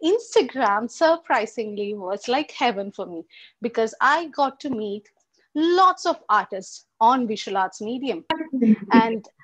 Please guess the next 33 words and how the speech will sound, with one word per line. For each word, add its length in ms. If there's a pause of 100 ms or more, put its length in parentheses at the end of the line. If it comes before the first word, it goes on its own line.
(160)
I 140
realized 560
that 160
it's 240
n-, 180
just 320
not 320
painting 480
one 220
face 480
or 220 (280)
on, 280 (180)
or 240
one 240
landscape 600
in 240
one 240
particular 420
style. 560 (380)
It's 260
about 280 (100)
lots 760
of 120 (160)
other 360 (180)
creative 580
sides 440
of 180
it, 120 (380)
other 200
techniques, 640 (300)
other 200
mediums. 680 (360)
And 300